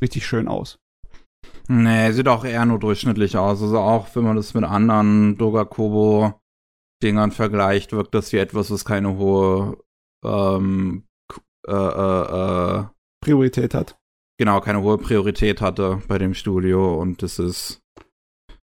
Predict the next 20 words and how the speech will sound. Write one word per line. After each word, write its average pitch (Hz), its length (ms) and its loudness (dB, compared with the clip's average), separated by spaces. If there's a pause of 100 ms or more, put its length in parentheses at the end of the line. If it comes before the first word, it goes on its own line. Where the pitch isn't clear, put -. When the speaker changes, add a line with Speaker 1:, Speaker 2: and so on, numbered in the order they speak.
(140)
Speaker 2:
es - 100 -10
ist 110 240 0
halt, 101 440 0
es - 160 -12
ist, 123 1120 0
it 160 160 4
is 175 240 2
what 180 220 4
it 131 160 2
is. 123 320 0
Also 131 240 2
wenn 170 120 2
man, 165 400 0 (640)
keine 151 180 2
Ahnung, 120 240 2
wenn 151 120 0
man 147 140 2
halt 151 400 0
mal 151 160 2
wieder 156 260 2